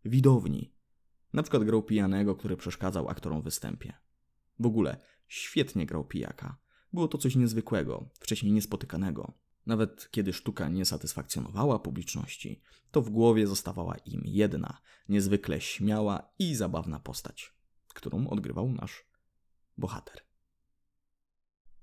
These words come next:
Po jednym z występów w Los Angeles,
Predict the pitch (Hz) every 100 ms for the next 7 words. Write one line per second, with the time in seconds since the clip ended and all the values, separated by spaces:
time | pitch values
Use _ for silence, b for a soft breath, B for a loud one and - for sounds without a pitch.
0 | - - - _ _ - - 71 71 135
1 | 113 78 - - - 104 101 - - -
2 | 58 - 101 104 110 147 170 -